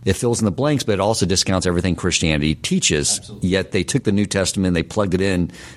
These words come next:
Speaker 1: to the quote-unquote Old Testament.
Speaker 2: Right.
Speaker 1: So how, when you, when you were studying, quote-unquote, the Old Testament, how, how does a Christian even make sense of it?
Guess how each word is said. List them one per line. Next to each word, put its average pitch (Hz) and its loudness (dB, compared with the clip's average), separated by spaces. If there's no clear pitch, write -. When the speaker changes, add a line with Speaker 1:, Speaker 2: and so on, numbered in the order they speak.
Speaker 1:
to - -2
the 80 2
quote-unquote 92 0
Old 104 0
Testament. 80 2
Speaker 2:
Right. - -8
Speaker 1:
So 101 -2
how, 127 0
when 117 0
you, 120 -2
when 110 0
you 101 0
were 95 2
studying, 127 0
quote-unquote, 95 -2
the 92 0
Old 90 2
Testament, 95 2
how, 101 -2
how 120 -2
does 190 -2
a - -4
Christian 156 -2
even 131 0
make 95 -2
sense - 0
of 67 -4
it? - -4